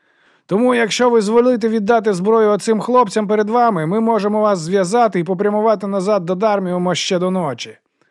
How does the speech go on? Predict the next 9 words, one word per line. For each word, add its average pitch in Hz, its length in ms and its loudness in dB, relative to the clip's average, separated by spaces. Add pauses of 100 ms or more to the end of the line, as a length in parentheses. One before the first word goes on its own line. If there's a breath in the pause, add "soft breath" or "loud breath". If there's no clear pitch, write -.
(160)
"А 135 140 0
коли 151 260 2
ми 170 140 2
туди 147 240 2
прибудемо?" 143 680 -4 (400)
Фініус 127 480 -6
весело 120 420 -6
знизав 117 360 -6
плечима. 107 500 -12